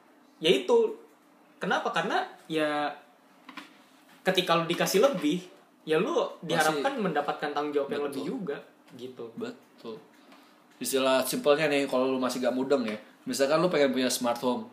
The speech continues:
Speaker 2: T V yang four K gitu ya, komputer, super komputer.
Speaker 1: Anjir, quantum, quantum computing
Speaker 2: Iya,
Speaker 1: ya.
Speaker 2: quantum
Speaker 1: <laughs>
Speaker 2: computing gitu kan, kulkasnya udah smartwatch, wifi-nya yang udah
Speaker 1: Smartwatch.
Speaker 2: kenceng. Eh, smartwatch, smart apa?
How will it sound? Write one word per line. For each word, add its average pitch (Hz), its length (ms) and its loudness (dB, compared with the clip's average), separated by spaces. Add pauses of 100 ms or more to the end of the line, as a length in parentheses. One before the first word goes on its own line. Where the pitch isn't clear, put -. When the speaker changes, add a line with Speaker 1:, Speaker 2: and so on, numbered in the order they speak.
(480)
Speaker 2:
T 120 160 -6
V - 100 -8 (240)
yang 110 380 0 (840)
four 120 300 -2
K 123 80 -2 (300)
gitu 123 240 -2
ya, 117 100 -2 (220)
komputer, 120 540 -2
super - 260 -4
komputer. 120 920 2 (640)
Speaker 1:
Anjir, 143 340 -6
quantum, 151 480 -2 (160)
quantum 156 300 -4
computing 165 520 -4
Speaker 2:
Iya, 123 80 -2
Speaker 1:
ya. 120 80 -4
Speaker 2:
quantum 165 220 2 (120)
Speaker 1:
<laughs> 202 140 8
Speaker 2:
computing 139 320 0
gitu - 160 2
kan, 135 180 -2 (240)
kulkasnya 143 460 0
udah 135 140 4
smartwatch, 127 920 0
wifi-nya 120 520 0
yang 139 100 0
udah 240 100 0
Speaker 1:
Smartwatch. 311 560 8 (140)
Speaker 2:
kenceng. - 100 -6
Eh, 156 100 2
smartwatch, 151 480 8
smart 151 280 4
apa? 185 180 6